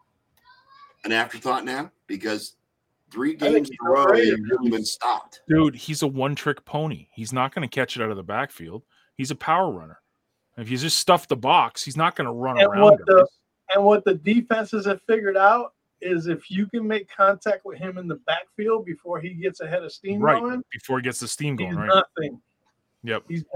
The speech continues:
Speaker 2: done. He's toast.
Speaker 1: He only had thirty yards rushing. Ryan Tannehill had more rushing yards than Derrick
Speaker 2: Well,
Speaker 1: Henry
Speaker 2: he's
Speaker 1: did.
Speaker 2: been, like,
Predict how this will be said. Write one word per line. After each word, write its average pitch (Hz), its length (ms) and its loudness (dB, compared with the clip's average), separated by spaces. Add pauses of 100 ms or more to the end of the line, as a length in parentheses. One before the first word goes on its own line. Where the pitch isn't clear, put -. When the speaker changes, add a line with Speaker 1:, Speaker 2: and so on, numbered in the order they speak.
Speaker 2:
done. 165 220 0
He's 147 140 -10
toast. 147 360 0
Speaker 1:
He 131 80 6
only 139 240 4
had 127 320 0
thirty 117 240 4
yards 107 300 0
rushing. 107 380 -4
Ryan 113 300 -4
Tannehill 113 380 -4
had 101 120 -2
more 95 180 -2
rushing 92 360 -4
yards 85 240 -6
than 85 120 -8
Derrick 87 320 -6
Speaker 2:
Well, 262 100 4
Speaker 1:
Henry 247 140 2
Speaker 2:
he's 254 80 0
Speaker 1:
did. 214 100 -2
Speaker 2:
been, 269 180 2
like, 240 280 0